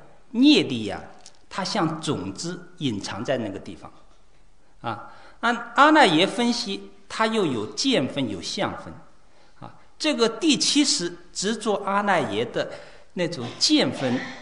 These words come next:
为我，为我。这就是具身我执。这具身我执是一出生下来就伴随来的。啊，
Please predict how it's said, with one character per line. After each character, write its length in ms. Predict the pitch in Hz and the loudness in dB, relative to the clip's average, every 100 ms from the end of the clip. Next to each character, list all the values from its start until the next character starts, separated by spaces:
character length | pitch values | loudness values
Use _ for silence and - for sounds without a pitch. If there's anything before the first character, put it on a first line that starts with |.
| - - 156 | -18 -16 -4
为 320 | 131 131 160 - - - | 0 0 0 -4 -16 -10
我， 640 | 160 113 78 107 - - - - - - - - - | -6 -4 -2 -4 -6 -12 -18 -20 -20 -20 -20 -20 -18
为 180 | - 127 | -8 -8
我。 280 | 123 95 - - - - - | -8 -12 -16 -20 -20 -20 -4
这 160 | 247 | 2
就 140 | 202 185 | 4 2
是 220 | - 160 160 | 0 -2 -4
具 240 | - 359 233 | -4 0 2
身 280 | 151 160 160 | 4 2 2
我 120 | 85 | 0
执。 220 | - 92 - - - - - - | -6 -12 -14 -20 -20 -20 -20 -10
这 120 | - | -6
具 180 | 285 330 | 0 0
身 180 | 285 294 | 4 2
我 120 | 180 | 2
执 160 | 139 208 | -2 -2
是 320 | - 208 - - - - | -2 -4 -6 -14 -20 -4
一 100 | 294 | 2
出 240 | 311 - 339 | 4 4 2
生 200 | 359 311 | 2 2
下 200 | 262 147 | 4 2
来 120 | 123 | 0
就 160 | 123 | -2
伴 300 | 156 - 165 | -2 4 4
随 180 | 123 92 | 4 -4
来 140 | 87 85 | -8 -10
的。 160 | - - - - - - - - - - | -12 -20 -20 -20 -20 -20 -20 -20 -20 -14
啊， 280 | 117 110 | -12 -12